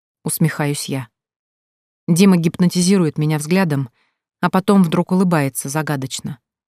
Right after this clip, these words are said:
Словно по волшебству в его руках появляется бархатная коробочка. Я задерживаю дыхание и закусываю губу, стараясь не слишком демонстрировать свое ликование.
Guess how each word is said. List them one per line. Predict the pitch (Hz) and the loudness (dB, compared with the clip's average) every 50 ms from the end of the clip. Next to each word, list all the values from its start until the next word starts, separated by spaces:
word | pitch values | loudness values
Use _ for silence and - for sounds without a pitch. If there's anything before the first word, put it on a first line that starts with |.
| _ _ _ _ | _ _ _ _
Словно | - - - 190 202 190 190 185 | -8 -2 2 2 4 6 4 4
по | 175 - 180 | 4 2 2
волшебству | 170 180 175 - - 185 - - - - 185 202 202 | 0 0 0 0 -2 -4 -6 -8 -8 -4 -2 0 0
в | 165 165 | 0 0
его | 156 170 165 175 | 0 2 2 2
руках | 170 170 - - 190 175 - | 2 2 0 -2 -2 -4 -2
появляется | - 170 160 160 160 180 175 165 - - - | -2 0 0 2 2 2 2 0 0 -2 -4
бархатная | 160 165 165 151 - - - - 165 160 | -2 -2 -2 -2 -4 -8 -4 -4 -4 -2
коробочка. | - 180 175 165 156 131 135 - - - - 143 - _ _ _ _ _ _ _ _ _ _ _ _ _ _ _ _ | -2 -2 -2 -2 -2 -4 -6 -10 -12 -14 -16 -18 -18 _ _ _ _ _ _ _ _ _ _ _ _ _ _ _ _
Я | 170 185 180 | 2 2 4
задерживаю | 156 180 170 165 180 170 156 151 160 151 160 160 | 4 4 4 4 2 2 2 0 0 0 0 0
дыхание | 151 165 - - 214 208 196 165 156 151 143 - _ _ _ _ _ _ _ _ _ - | 0 -2 -2 0 2 4 4 4 2 0 -2 -6 _ _ _ _ _ _ _ _ _ -2
и | - 196 | 0 2
закусываю | 175 202 180 - 208 190 - - 175 165 180 180 | 2 0 0 0 -2 0 0 -2 -2 -2 -2 -2
губу, | 160 165 196 185 160 156 139 139 127 - | -2 -2 -2 -2 -2 -2 -4 -6 -8 -12
стараясь | - - - 185 175 175 170 165 160 - | -16 -4 -2 0 2 2 2 2 2 2
не | 185 180 | 2 2
слишком | - - 196 165 - - - 151 151 | 2 2 0 0 0 -2 -4 -4 -2
демонстрировать | 151 156 156 156 160 - - - 190 180 165 147 135 143 - | 0 0 0 0 -2 -4 -2 0 0 0 0 -2 -6 -6 -6
свое | - - 151 147 147 156 | -4 -4 -4 -2 0 -2
ликование. | 156 156 - 180 175 160 151 139 131 131 131 135 | -2 0 0 -2 0 0 -2 -2 -4 -4 -6 -8